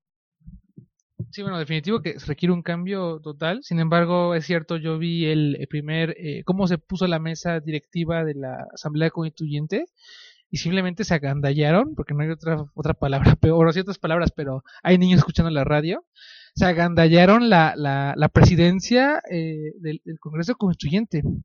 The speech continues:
eh, lugar que le, que le correspondía a este Batis, porque era el que tenía may-, más edad, es el que tiene más, eh, antigüedad en esto de la política,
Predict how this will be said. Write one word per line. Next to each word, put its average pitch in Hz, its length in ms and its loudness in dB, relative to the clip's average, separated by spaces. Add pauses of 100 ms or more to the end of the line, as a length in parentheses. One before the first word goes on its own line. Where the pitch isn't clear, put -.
eh, 151 560 2
lugar 175 420 6
que 240 100 -6
le, 190 100 -2
que - 100 -8
le 156 80 -2
correspondía 151 720 -4
a 139 160 -8
este 147 240 -6
Batis, - 540 -6 (300)
porque 160 340 0
era 180 160 6
el 175 140 0
que 160 120 -4
tenía 151 320 -4
may-, 147 220 -8
más 170 180 -6
edad, 180 320 2 (800)
es - 140 -6
el 170 100 0
que 170 140 -6
tiene 165 640 -4
más, 165 500 -4
eh, 135 560 -6
antigüedad 156 720 0
en 156 140 -2
esto 151 320 -2
de 139 80 0
la 139 80 0
política, 180 600 -6